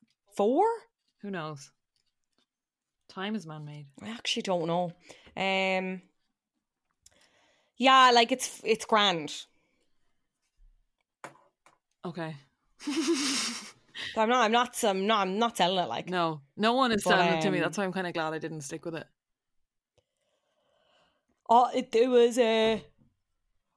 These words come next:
Speaker 1: w-, the week before I got covid, all I saw on Instagram was people being like,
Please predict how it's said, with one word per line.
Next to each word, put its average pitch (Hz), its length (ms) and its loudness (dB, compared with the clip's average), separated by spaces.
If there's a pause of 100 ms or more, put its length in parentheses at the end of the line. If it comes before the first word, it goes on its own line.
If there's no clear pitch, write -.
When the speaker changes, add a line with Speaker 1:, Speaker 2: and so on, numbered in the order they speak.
Speaker 1:
w-, 226 140 -2
the 240 160 2
week 311 300 2
before 247 440 6
I 185 100 4
got 196 280 4
covid, 170 480 -2 (1300)
all 208 240 6
I 196 80 2
saw 190 220 4
on 175 100 2
Instagram 175 360 -2
was 170 100 -2
people 175 280 -8
being 170 200 0
like, 151 380 -6